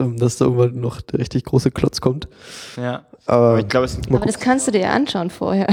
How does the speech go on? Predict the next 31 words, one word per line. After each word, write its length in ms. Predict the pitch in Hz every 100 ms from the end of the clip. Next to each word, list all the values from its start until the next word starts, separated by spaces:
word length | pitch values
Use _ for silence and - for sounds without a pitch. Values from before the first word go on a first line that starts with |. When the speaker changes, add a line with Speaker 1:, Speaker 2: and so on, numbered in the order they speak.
| 247 -
Speaker 4:
<laughs> 180 | -
in 180 | - 196
dem 360 | 196 190 214 240 _
Modulkatalog 720 | 202 214 226 202 - 190 185
und 100 | 196
so 80 | 196
weiter. 80 | 131
Speaker 1:
Nee, 220 | 123 123 113
die, 240 | 123 120
die 300 | 117 120 117
Sachen 320 | 120 120 135
werden 180 | 123 123
immer 180 | 123 123
nur, 320 | 123 120 120
wir 140 | 120 123
haben 60 |
halt, 160 | 123 - _ _ 202
ähm, 420 | 127 120 117 131
Speaker 4:
Ach 60 | -
so, 280 | - 233 247
du 100 | 220
meinst 260 | 208 220 220
Speaker 1:
das 120 | 196
Speaker 4:
jetzt 100 | -
Speaker 1:
ist 60 | -
Speaker 4:
im, 160 | 214
innerhalb 360 | - 220 208 202
des 180 | 196 202
Moduls 380 | 190 202 196 -
jetzt 180 | -
grad. 280 | - 196 190